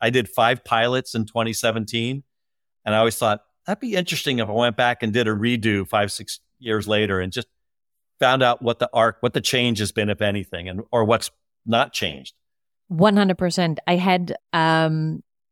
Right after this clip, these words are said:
Speaker 2: at least two people from the Richmond ecosystem on this show. And a common thread was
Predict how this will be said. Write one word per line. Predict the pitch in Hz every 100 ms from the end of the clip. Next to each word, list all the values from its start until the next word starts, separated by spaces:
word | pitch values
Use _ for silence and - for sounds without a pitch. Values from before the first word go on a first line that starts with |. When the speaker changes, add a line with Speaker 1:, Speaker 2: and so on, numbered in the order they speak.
| -
Speaker 2:
at | 180
least | 226 220 -
two | - 240
people | 226 185 - 165
from | 156 165 170
the |
Richmond | 165 175 185 170
ecosystem | 175 180 - 170 - 156 -
on | 160 165
this | 160
show. | - - 147 147 190 214 - -
And | 165 160 156 -
a | 175
common | - 180 175 175
thread | - 160 160
was | 160 160 156 143 -